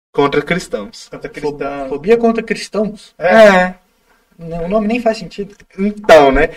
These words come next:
Speaker 1: E, cara, é a mesma coisa. Aí eu lembrei aqui, é, e, tipo, essa é uma coisa assim que a gente vê, sabe?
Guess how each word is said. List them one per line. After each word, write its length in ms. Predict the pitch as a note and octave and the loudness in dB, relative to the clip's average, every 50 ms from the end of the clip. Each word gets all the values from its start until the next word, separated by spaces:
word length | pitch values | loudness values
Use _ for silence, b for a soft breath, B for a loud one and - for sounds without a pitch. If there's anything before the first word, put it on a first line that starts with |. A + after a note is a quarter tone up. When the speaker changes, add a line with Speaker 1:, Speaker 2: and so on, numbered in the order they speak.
| B B - | B B -8
Speaker 1:
E, 100 | G3 G3 | -8 0
cara, 260 | - - A#3+ A#3 A3 | 4 6 6 6 6
é 40 | G#3+ | 6
a 20 | |
mesma 340 | G#3+ A3+ A3+ A3 A3+ A3 A3 | 4 2 2 2 0 0 0
coisa. 200 | A3 A3+ A3 A3 A3+ | 0 0 -2 0 2
Aí 300 | - F3 F3 F3 F3 F#3 | 4 4 4 4 2 0
eu 120 | G3+ F#3+ F#3 | -2 -2 -2
lembrei 540 | F#3+ F#3 F#3 F3+ D#3+ C#3+ D3 D3+ D3+ D3+ D3 | -2 -4 -6 -4 -4 -4 -2 0 0 0 0
aqui, 320 | C#3+ D3 - D3 D3+ C#3+ - | 0 -4 -10 -10 -10 -6 -2
é, 720 | A3+ A3+ A3+ A3+ A3+ A3 A3 G#3+ G#3+ G#3+ G#3 G#3 G#3 G#3 G#3 | 0 2 2 4 2 2 2 2 0 0 0 -2 -2 -4 -4
e, 60 | A3 | -6
tipo, 220 | G#3 D#3 D3+ D3+ - | -8 -8 -8 -6 -6
essa 380 | - C#3+ D#3 E3 F#3 - - | -6 -4 -4 -4 -4 -4 -4
é 20 | G3+ | -4
uma 60 | G3+ | -4
coisa 240 | G3+ - G3 F#3+ F#3 | -4 -4 -4 -4 -6
assim 200 | F3+ - - F3 | -8 -14 -14 -12
que 60 | E3 | -12
a 40 | F3+ | -12
gente 200 | E3+ E3 - C#3+ | -12 -8 -8 -6
vê, 220 | A#2+ C3+ D3+ D#3 D#3 | -2 0 2 0 2
sabe? 640 | - D#3+ D#3 D3+ D3+ C#3 B2 A2+ G#2 G#2 G#2 G#2 | 2 0 0 0 -2 -4 -6 -6 -6 -6 -8 -10